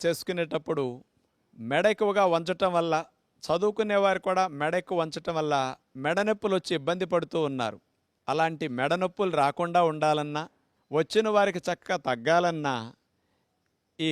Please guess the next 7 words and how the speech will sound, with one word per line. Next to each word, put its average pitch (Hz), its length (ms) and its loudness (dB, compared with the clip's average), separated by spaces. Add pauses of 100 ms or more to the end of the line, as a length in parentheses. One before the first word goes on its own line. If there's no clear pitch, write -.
(120)
మెడ 151 160 4 (120)
వ్యాయామాలు 165 680 6 (640)
అలా 143 160 2 (120)
చేయాలి. 104 360 -6 (1200)
మెడ 139 240 0 (180)
భాగాన్ని 180 520 2 (640)
ముందుకి, 180 460 -2